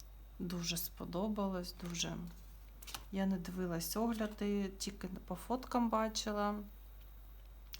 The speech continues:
цю колоду. Тому, коли відкрила, це було для мене таке дійсно вперше враження, роздивитися її і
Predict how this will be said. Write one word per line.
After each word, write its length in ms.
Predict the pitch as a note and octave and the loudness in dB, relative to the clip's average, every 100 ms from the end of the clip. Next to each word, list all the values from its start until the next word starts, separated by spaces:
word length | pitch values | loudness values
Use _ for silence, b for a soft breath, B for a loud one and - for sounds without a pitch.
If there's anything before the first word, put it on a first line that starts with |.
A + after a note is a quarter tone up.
| - | -10
цю 240 | - G3+ | -6 -4
колоду. 720 | G3+ G#3 G3+ G3 F#3+ F#3+ G3 G3+ B B B B B B B B B B - - - - - - - - - - - - | 0 2 4 4 2 0 -2 -4 B B B B B B B B B B -14 -14 -14 -14 -14 -14 -14 -14 -14 -16 -16 -8
Тому, 560 | - F#3+ F#3+ G3 G3 G3 | 0 4 6 6 6 4
коли 240 | - F#3+ F#3 | 2 2 2
відкрила, 640 | F#3 - F#3 G#3 G#3+ F#3+ | -2 0 2 4 4 2
це 220 | - F3+ | 0 -2
було 320 | F3+ F3+ F3+ | 0 2 2
для 180 | F3 F3 | 2 2
мене 420 | F3 E3+ E3+ E3 | 4 4 4 2
таке 360 | E3 - D#3 E3 E3+ E3+ | -2 -4 -4 -2 -2 -2
дійсно 440 | E3+ F#3+ - F#3 E3+ | 0 0 2 2 2
вперше 540 | - F3+ E3+ - E3+ | 2 4 6 4 2
враження, 840 | D#3+ F3 F#3 G3+ G3 F3+ E3+ E3+ F3+ - B B B | 0 2 4 6 4 2 2 0 -2 -6 B B B
роздивитися 760 | F3 F#3 E3+ E3+ F3 G3 - F3+ | 0 0 2 2 2 0 0 2
її 500 | E3+ E3+ E3+ F3 E3+ F3 F#3 - B B B B B B B B - - - - F4+ | 2 2 0 0 2 0 -4 -10 B B B B B B B B -14 -16 -14 -12 -4
і 340 | F3+ F3+ F3+ | -4 -2 -2